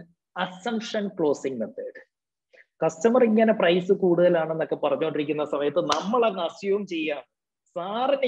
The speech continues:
ഇത് മതി, ഇതാ വേണ്ടേ." ഇക്ക ഒന്നും പറയണ്ട, എന്റെ experience വെച്ചിട്ട് ഞാൻ പറയുക, ലൈഫിൽ ആദ്യമായിട്ട് ഇക്ക വെക്കുന്ന ഒരു വീടാ. ഇക്കയ്ക്ക് അറിയത്തില്ലല്ലോ ഇതിനെക്കുറിച്ച്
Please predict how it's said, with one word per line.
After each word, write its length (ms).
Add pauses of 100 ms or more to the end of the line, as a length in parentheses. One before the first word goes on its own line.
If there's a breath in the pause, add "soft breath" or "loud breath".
ഇത് 160
മതി, 360 (360)
ഇതാ 320 (180)
വേണ്ടേ." 300 (240)
ഇക്ക 200 (340)
ഒന്നും 460
പറയണ്ട, 360 (380)
എന്റെ 300
experience 800
വെച്ചിട്ട് 400
ഞാൻ 180
പറയുക, 380 (480)
ലൈഫിൽ 520
ആദ്യമായിട്ട് 640 (680)
ഇക്ക 180
വെക്കുന്ന 400
ഒരു 180
വീടാ. 260 (680)
ഇക്കയ്ക്ക് 340
അറിയത്തില്ലല്ലോ 640
ഇതിനെക്കുറിച്ച് 580